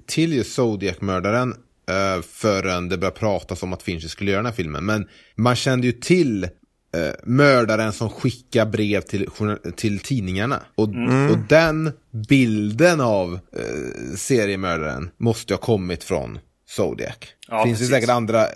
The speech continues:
Speaker 1: finns väl andra fall, eh, av det kanske också.
Speaker 3: Ja.
Speaker 1: Men
Speaker 3: Ja, Jack the Ripper,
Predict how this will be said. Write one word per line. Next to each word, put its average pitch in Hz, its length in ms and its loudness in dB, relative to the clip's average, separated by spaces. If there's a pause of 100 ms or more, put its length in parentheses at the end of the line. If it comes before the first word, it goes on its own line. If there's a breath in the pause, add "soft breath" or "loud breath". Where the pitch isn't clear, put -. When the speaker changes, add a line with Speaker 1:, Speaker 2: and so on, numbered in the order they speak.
Speaker 1:
finns 107 120 -4
väl 113 80 0
andra 113 260 2
fall, 98 360 0
eh, 101 540 0 (240)
av 104 120 2
det 101 140 0
kanske 101 240 -4
också. 139 420 -2
Speaker 3:
Ja. 127 160 -2
Speaker 1:
Men 101 360 -2 (340 soft breath)
Speaker 3:
Ja, 143 240 10 (240)
Jack 135 320 8
the 127 80 6
Ripper, 120 520 4